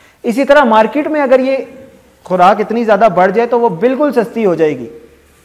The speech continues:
और फिर कुछ लोग क्या करेंगे? सस्ता हुआ है, उठा लो, अस्सी अस्सी कार्टन, सबके पास सौ सौ पड़े हैं ना, अस्सी अस्सी उठा लो, बांटो free,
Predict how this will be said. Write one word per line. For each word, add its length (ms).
और 120
फिर 160
कुछ 220
लोग 160
क्या 140
करेंगे? 400
सस्ता 480
हुआ 240
है, 60
उठा 260
लो, 140
अस्सी 240
अस्सी 220
कार्टन, 340
सबके 260
पास 220
सौ 140
सौ 120
पड़े 200
हैं 60
ना, 100
अस्सी 200
अस्सी 180
उठा 260
लो, 200
बांटो 340
free, 320